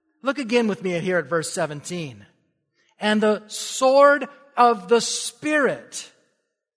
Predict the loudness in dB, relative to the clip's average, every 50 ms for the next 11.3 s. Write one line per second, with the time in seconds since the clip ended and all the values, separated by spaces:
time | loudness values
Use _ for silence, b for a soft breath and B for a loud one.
0 | _ _ _ _ _ _ -8 -8 -8 -8 -8 -4 0 0 2 2 0 -2 -4 -6
1 | -10 -14 -14 -16 _ -14 -12 -12 -10 -8 -6 -6 -4 -4 -4 -4 -6 -8 -12 -14
2 | -18 -20 _ _ _ _ _ -20 -20 -16 -12 -10 -8 -6 -6 -8 -8 -12 -18 -20
3 | _ _ -20 _ _ _ _ _ _ -4 -4 -4 -4 -2 -2 -2 -2 0 0 0
4 | 0 0 0 -2 -4 -6 -8 -10 -10 -10 -10 -10 -12 -12 -14 -16 -18 -20 _ _
5 | _ _ _ _ _ _ _ _ _ _ _ _ _ -4 -4 -4 -2 -4 -4 -2
6 | -4 -4 -4 -2 -2 0 2 2 0 -2 -4 -6 -8 -8 -8 -8 -6 -6 -8 -4
7 | -2 -2 -2 -2 -4 -6 -6 -8 -8 -8 -6 -2 0 0 0 0 B B B B
8 | B -4 -2 -2 -2 0 0 0 0 0 0 0 0 0 -2 -4 -4 -4 -4 -4
9 | -4 -4 -2 -2 -2 -2 -2 -4 -10 -14 -18 b b b b b b _ -4 -2
10 | 0 0 0 0 -2 0 0 0 0 0 -2 -6 -6 -2 2 2 4 4 4 2
11 | 0 -2 -6 -8 -10 -12